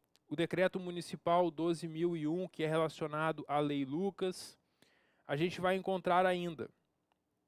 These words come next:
algumas outras normas, como o Estatuto da Igualdade Racial. Aqui, a L D B e o eca estão repetidos.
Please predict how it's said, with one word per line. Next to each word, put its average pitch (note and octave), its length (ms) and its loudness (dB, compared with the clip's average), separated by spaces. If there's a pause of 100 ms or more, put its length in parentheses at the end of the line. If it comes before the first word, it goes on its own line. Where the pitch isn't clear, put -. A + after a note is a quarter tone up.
(440)
algumas D3+ 460 2
outras F3 360 4
normas, D#3+ 600 -2 (460)
como E3 420 4 (380)
o D#3 120 0
Estatuto F3 640 2
da E3 120 2
Igualdade D3+ 600 2
Racial. D3 680 2 (1000)
Aqui, E3 460 0 (140)
a D3+ 140 0
L E3+ 180 4
D E3+ 160 2
B D#3+ 280 4
e E3+ 80 4
o D#3 120 2
eca E3 220 0
estão D#3+ 320 -4
repetidos. F3+ 1000 -8